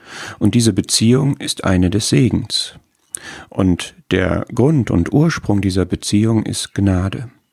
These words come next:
Was für eine riesige Gnade ist die Auserwählung. Lass uns mal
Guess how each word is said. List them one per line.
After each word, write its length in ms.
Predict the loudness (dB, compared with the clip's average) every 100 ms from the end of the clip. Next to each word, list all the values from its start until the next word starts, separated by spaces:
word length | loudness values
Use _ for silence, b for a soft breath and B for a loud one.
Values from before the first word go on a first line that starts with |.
| _ _ _ _ _ _ B B B
Was 160 | -2
für 160 | 0 2
eine 260 | 4 4 2
riesige 480 | 2 4 4 2
Gnade 600 | 0 2 4 4 2 2 0
ist 320 | 0 -4 -4
die 160 | -4
Auserwählung. 880 | 0 0 -2 -6 -4 -4 -2 -4 -6 -10 _ _ _ _ -20 -4
Lass 220 | -2 0
uns 200 | 0 2
mal 260 | 4 4